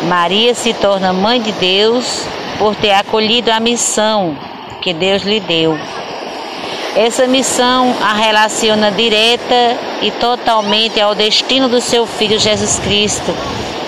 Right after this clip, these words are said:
Palavra de Deus encarnada na história. O Evangelho deste dia nos apresenta a visita dos pastores ao presépio.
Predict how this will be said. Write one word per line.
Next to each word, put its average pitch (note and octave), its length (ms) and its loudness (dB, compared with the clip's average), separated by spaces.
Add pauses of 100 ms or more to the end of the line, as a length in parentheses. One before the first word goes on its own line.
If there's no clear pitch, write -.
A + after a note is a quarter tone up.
(540)
Palavra F#3 540 2
de F#3 160 0
Deus G#3+ 400 2
encarnada G3+ 880 0
na E3+ 220 0
história. D3+ 600 0 (1300)
O F3+ 80 0
Evangelho A#3+ 540 2
deste B3 480 2
dia A#3+ 300 2
nos A#3 180 0
apresenta A3 800 2
a G#3+ 40 0
visita A3+ 680 0
dos A#3+ 200 0
pastores A3 1600 2 (1300)
ao G3 200 4
presépio. D#3+ 920 0